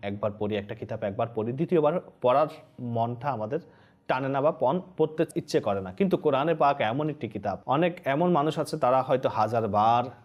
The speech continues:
কোরআনে পাক খতম করেছেন বা অসংখ্য বার কোরআনে পাক খতম করেছেন, কিন্তু এরপরও তিনি কোরআনে পাকটি পড়ছেন।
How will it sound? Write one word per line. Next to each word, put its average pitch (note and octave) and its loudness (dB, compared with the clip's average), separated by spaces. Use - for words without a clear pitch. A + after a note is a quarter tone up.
কোরআনে A2+ -2
পাক A2 2
খতম A2+ -8
করেছেন A2 -6
বা - -4
অসংখ্য G#3 -4
বার C#3+ 2
কোরআনে A#2+ -2
পাক A2+ -4
খতম A#2+ -6
করেছেন, A2+ -6
কিন্তু A2+ -8
এরপরও D3 0
তিনি C3+ -4
কোরআনে A2+ 2
পাকটি A2 -2
পড়ছেন। C3 0